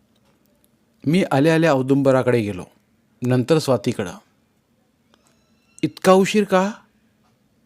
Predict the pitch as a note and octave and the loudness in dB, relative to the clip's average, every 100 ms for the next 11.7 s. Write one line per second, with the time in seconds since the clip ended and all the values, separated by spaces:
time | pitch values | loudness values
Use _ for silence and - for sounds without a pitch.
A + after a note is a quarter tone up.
0 | _ - - A2+ A#2+ A2 A#2 G#2+ F2 G#2+ | _ -8 -2 -2 -2 -2 -2 -4 -4 -4
1 | G2+ G#2+ F2 - _ _ _ _ _ _ | -4 -12 -18 -20 _ _ _ _ _ _
2 | _ _ _ _ _ _ A#2+ A2 D#3 G3 | _ _ _ _ _ _ -6 -2 -2 0
3 | D3 C3 D3 F3+ F#3 F3 F#3 D#3 C3 A#2+ | 0 0 0 -2 -4 -2 -2 -2 -4 -6
4 | G2 - _ _ _ _ _ _ _ _ | -10 -16 _ _ _ _ _ _ _ _
5 | E3 F3+ D3+ G3+ F3 - _ _ _ _ | -2 0 0 -2 -4 -8 _ _ _ _
6 | _ _ _ _ _ _ _ _ - D3 | _ _ _ _ _ _ _ _ -4 -2
7 | C#3+ F#3 F#3 F#3+ F#3 F#3 F#3+ F3+ - _ | 2 2 2 0 0 -2 -2 -6 -12 _
8 | _ _ _ _ _ _ _ _ _ _ | _ _ _ _ _ _ _ _ _ _
9 | G#2 G#2 - C#3+ D#3 C#3 C3 B2 - C3+ | -8 -6 -4 -4 -2 0 0 -2 -4 -2
10 | B2+ B2 A#2+ B2 G#2+ - - - _ _ | 2 2 2 -2 -4 -10 -18 -20 _ _
11 | _ _ _ _ _ C3 C3 | _ _ _ _ _ -2 -2